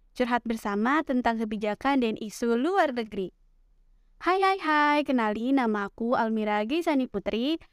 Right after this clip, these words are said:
Aku dari program studi Ilmu Politik angkatan dua ribu dua puluh dua. Di episode podcast kita kali ini, kita akan ngebahas topik yang sangat menarik, yaitu tentang representasi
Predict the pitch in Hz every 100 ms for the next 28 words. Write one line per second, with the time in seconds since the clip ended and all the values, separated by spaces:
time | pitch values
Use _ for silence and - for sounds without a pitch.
0 | _ _ - 208 - 247 226 226 220 214
1 | 214 214 - 202 202 - 320 370 359 247
2 | 208 202 330 359 - - 202 196 196 -
3 | 254 269 226 202 202 196 190 190 196 190
4 | 190 185 - _ _ _ _ _ _ -
5 | 269 277 - 285 294 294 - 294 - 277
6 | 262 277 262 240 214 233 302 - 262 240
7 | 254 247 226 214 196 247 - - 226 -
8 | 302 - 240 220 214 214 214 208 202 190
9 | 254 339 _ _ _ 294 311 359 370 302
10 | 262 - 294 320 320 269 - 247 - 240
11 | 226 202 - 311 330 311